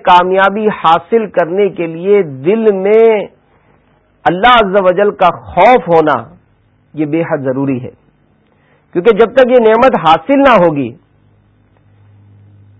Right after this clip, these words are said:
گناہوں سے فرار اور نیکیوں سے پیار، یہ ناممکن ہے۔ اس نعمت کے حصول میں کامیابی یقیناً ہم حاصل کرنا چاہتے ہیں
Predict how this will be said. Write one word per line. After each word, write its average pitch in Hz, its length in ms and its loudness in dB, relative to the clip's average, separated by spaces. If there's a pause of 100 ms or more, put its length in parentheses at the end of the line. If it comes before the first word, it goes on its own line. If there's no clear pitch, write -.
(1040)
گناہوں 208 540 2
سے 220 160 0
فرار 185 420 4 (1040)
اور 180 200 2
نیکیوں 202 560 2
سے 208 160 2
پیار، 143 360 2 (640)
یہ 170 160 -2
ناممکن 139 580 -4
ہے۔ 107 160 -14 (1000)
اس 156 140 -10 (100)
نعمت 180 360 0 (800)
کے 180 140 0
حصول 202 420 0
میں 208 200 0
کامیابی 180 600 0 (760)
یقیناً 196 380 0
ہم 190 140 0
حاصل 180 300 0
کرنا 175 300 -2
چاہتے 156 360 0
ہیں 127 120 -10